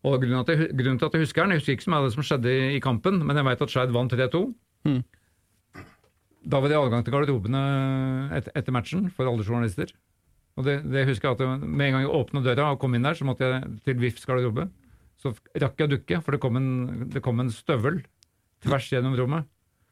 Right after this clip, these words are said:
Speaker 1: som en helt illsint, rasende Odd Iversen pælma, eh, i veggen gjennom hele garderoben, f-, fordi de hadde tapt, selvfølgelig, og da,
Speaker 2: Mm.
Speaker 1: da skjelte han ut alt og alle,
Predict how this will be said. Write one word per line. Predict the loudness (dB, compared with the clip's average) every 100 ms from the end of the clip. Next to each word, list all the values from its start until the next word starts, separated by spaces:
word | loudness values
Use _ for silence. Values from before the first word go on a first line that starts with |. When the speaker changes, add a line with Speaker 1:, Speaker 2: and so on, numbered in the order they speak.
| _ -6
Speaker 1:
som | -2
en | 2 2
helt | 0 -4 _
illsint, | -2 0 -2 -2 -2 0
rasende | 0 0 0 -2 0
Odd | 0 0
Iversen | 0 -2 -4 -2
pælma, | 0 0 -2 -4 -10 _ _ _ _ _ _ -20 -8
eh, | -2 0 2 0 0
i | 2
veggen | 2 0 0
gjennom | 0 2 2
hele | 2 2
garderoben, | 0 2 0 -2 -4 -10 _ _ _
f-, | -16 -8
fordi | -2 0 2
de | 2
hadde | 2 0
tapt, | -2 -4 -2
selvfølgelig, | -2 0 0
og | 2
da, | 2 4 4
Speaker 2:
Mm. | 2 -4 _
Speaker 1:
da | -4
skjelte | 0 0 0
han | 0 0
ut | -2
alt | -4 -4 -4
og | -2
alle, | 0 0